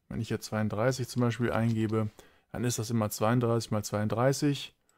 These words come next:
Und das wird dann multipliziert mit der, äh, Screen Position. Und das passt mir dann schon. Du kannst natürlich gerne einen zweiten hier hinzufügen und den dann bei B hinzufügen.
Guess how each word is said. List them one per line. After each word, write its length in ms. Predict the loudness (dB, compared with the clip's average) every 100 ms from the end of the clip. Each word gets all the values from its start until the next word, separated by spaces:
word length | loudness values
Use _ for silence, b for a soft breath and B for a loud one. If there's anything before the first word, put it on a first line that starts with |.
| _ _ -4
Und 160 | 0
das 160 | 0 2
wird 140 | 2
dann 100 | 2
multipliziert 800 | 2 0 -2 -4 -4 -2 -2 0
mit 160 | -2 0
der, 340 | 0 0 0
äh, 160 | -2 -4
Screen 300 | 2 4 4
Position. 560 | 4 0 2 2 0 -4 _ _ _ _ _ _
Und 80 | -2
das 140 | 0
passt 260 | -2 -6 -4
mir 60 |
dann 120 | -4 -4
schon. 220 | -4 -2
Du 100 | 2
kannst 220 | 2 2
natürlich 320 | 2 2 2
gerne 260 | 4 4 4
einen 120 | 2
zweiten 340 | 4 4 6
hier 120 | 4 4
hinzufügen 600 | 2 -2 0 0 2 4
und 140 | 2
den 100 | 2
dann 140 | 0
bei 100 | 0
B 180 | 2 4
hinzufügen. 760 | 4 2 0 0 4 4 4